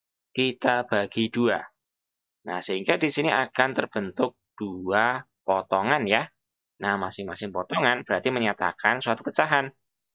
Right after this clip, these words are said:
yaitu untuk potongan yang pertama adalah satu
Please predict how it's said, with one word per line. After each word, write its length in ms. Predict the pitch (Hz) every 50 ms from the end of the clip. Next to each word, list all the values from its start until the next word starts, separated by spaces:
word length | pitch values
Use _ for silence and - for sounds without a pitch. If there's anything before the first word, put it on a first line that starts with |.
| _ _ _ _
yaitu 400 | - 113 110 107 101 - - 117
untuk 480 | 143 151 131 120 113 92 - - - _ _ _
potongan 480 | - 107 107 - 101 101 101 104 101
yang 240 | 98 101 95 95 90
pertama 560 | - - - - 117 147 160 123 104 110 139 - - _ _ _ _ _
adalah 480 | - 98 104 - 98 92 101 117 120
satu 800 | 123 - - 101 90 85 80 - _ - 107 117 147 202 214 -